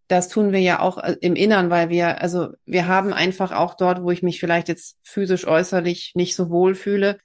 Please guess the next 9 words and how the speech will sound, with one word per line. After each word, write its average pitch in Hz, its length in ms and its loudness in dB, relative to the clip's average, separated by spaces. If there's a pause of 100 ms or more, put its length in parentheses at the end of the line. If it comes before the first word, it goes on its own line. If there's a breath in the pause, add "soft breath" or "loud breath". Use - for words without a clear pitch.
kann 185 180 2
ich 180 120 -2
durch 175 240 -4
meinen 170 600 -2
Rhythmus, 214 760 0
durch 180 220 -6
meine 175 200 0
kleinen 175 320 0
Rituale 175 720 0